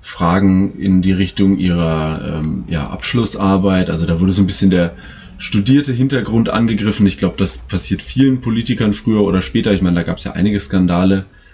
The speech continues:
Ähm, da kommt man vielleicht nicht so einfach drum rum, aber das war ja nicht das Einzige. Und, und wie du sagst, es, es wirkte so, als ob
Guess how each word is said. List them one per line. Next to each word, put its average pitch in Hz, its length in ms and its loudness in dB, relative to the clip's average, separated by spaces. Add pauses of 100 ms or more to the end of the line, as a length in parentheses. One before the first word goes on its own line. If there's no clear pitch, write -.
(280)
Ähm, 82 460 0 (640)
da - 100 -6
kommt 110 240 0
man 127 100 2
vielleicht 107 320 0
nicht 104 160 0
so 98 140 2
einfach 92 400 0
drum 92 220 2
rum, 120 320 2 (720)
aber 85 580 2 (320)
das 92 200 -2
war 92 120 2
ja 104 100 2
nicht 107 180 -2
das 101 120 0
Einzige. 95 460 0
Und, 85 160 0
und 87 240 0
wie 95 60 0
du 98 100 2
sagst, 92 440 -2 (300)
es, - 240 -8
es 95 320 -6
wirkte 135 320 2
so, 120 300 0
als 101 260 0
ob 101 260 -2